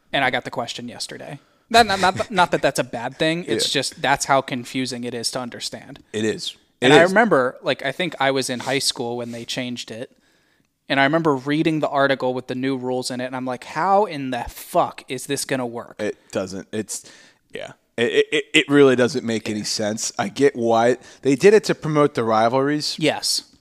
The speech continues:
Speaker 2: And, you know, hon-, obviously, if we get Caps, Pens,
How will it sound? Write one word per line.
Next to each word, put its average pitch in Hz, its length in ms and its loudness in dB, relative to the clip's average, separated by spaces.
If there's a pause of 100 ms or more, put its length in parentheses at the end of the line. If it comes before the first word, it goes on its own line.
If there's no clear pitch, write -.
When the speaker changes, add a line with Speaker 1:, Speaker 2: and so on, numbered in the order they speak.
(520)
Speaker 2:
And, 131 120 2
you 131 60 4
know, 120 220 2
hon-, 127 260 2 (100)
obviously, 120 680 2 (300)
if - 180 -8
we 127 80 4
get 117 180 -2
Caps, 120 360 0
Pens, 110 560 -4